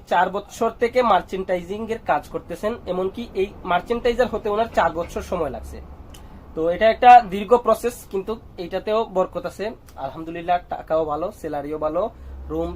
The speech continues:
থাকা, মানে, সবকিছুই কোম্পানি পে করে। আহ, যাই হোক, আলহামদুলিল্লাহ, এটা ভালো। এখন আমি শিবলু ভাইয়ের কাছে চলে যাব। আহ, তো শিবলু ভাই,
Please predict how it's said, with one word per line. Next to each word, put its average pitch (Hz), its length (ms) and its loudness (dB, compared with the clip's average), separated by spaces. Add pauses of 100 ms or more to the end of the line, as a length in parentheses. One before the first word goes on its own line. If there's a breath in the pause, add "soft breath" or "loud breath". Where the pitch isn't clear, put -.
(120)
থাকা, 185 440 -2 (160)
মানে, 170 300 -4
সবকিছুই 190 400 -10
কোম্পানি 180 460 -2 (500 loud breath)
পে 175 140 0
করে। 160 260 -4 (300)
আহ, 127 300 -6
যাই 165 120 -2
হোক, 208 140 -2 (340)
আলহামদুলিল্লাহ, 165 500 -4
এটা 156 120 -8
ভালো। 127 240 -10 (500 loud breath)
এখন 185 200 -4
আমি 233 120 0
শিবলু 185 300 -4
ভাইয়ের 190 260 2
কাছে 220 220 0
চলে 185 220 2
যাব। 151 200 0
আহ, - 580 -6 (100)
তো 170 80 -16
শিবলু 226 280 -2
ভাই, 190 180 6